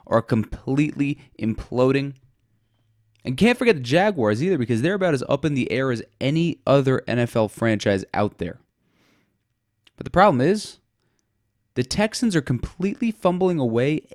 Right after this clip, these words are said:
literally a gift wrap season where they're contending. Let's get one thing straight here. Let's make sure everybody understands. Jadeveon Clowney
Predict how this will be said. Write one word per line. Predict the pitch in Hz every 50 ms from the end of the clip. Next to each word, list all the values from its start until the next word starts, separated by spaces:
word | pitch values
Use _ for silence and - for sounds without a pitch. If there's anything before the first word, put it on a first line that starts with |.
| - _ -
literally | 131 175 208 233 220 208 190 - -
a | 120 120
gift | 117 113 113 113 120 160 185 226 - - - 151
wrap | 131 151 165 170 160 - -
season | - - - - 151 143 127 110 92 90 92 - _ _ _ _ _ _ _ _ _ _ -
where | 117 120 120
they're | 117 120 117
contending. | - - 104 - - 107 101 92 85 - - _ _ _ _ _ _ _ _ _ _ _ _ _ _ _ _ _ _ _ - 165
Let's | - - -
get | 254 208 165
one | 151 165 165 156
thing | - 147 135
straight | 127 - - 113 101 98
here. | 101 85 82 - _ _ _ _ _ _ _ _ _ _ _ _ _ _ _ _ _ _ _ -
Let's | 123 127
make | 147 147 139
sure | - - 147
everybody | 135 123 120 113 113 110
understands. | 104 95 90 - - 82 85 - - - _ _ _ _ _ _ _ _ _ _ - - - _ -
Jadeveon | 135 131 127 139 165 208 190 233 226 196 143
Clowney | - - 147 143 147 165 202 220 214